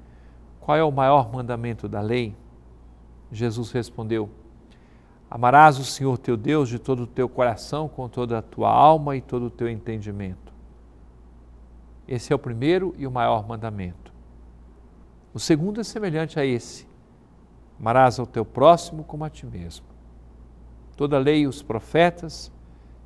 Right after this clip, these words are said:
dependem desses dois mandamentos.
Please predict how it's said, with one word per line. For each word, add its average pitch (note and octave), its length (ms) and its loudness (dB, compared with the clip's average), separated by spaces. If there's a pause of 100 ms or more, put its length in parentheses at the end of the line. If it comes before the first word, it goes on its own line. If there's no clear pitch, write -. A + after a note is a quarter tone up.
(120)
dependem C#3 640 -4
desses A2 440 -10
dois G#2 420 -6
mandamentos. F#2+ 880 -12